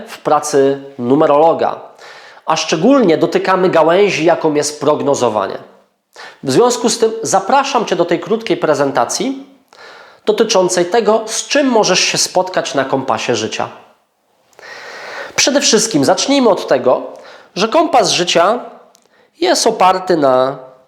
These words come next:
trzech podstawowych relacjach yin i yang. Jakie to są relacje? Relacja pionowa, czyli orientacja w tu i teraz, oś góra-dół.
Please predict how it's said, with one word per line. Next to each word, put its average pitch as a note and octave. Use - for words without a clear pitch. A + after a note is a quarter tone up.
trzech -
podstawowych G#3
relacjach F#3+
yin C#3
i G3+
yang. A2
Jakie C3+
to E3+
są F#3
relacje? F#3+
Relacja F3
pionowa, D3+
czyli C3+
orientacja C#3
w A2+
tu C3+
i C3
teraz, A#2+
oś B2
góra-dół. C3+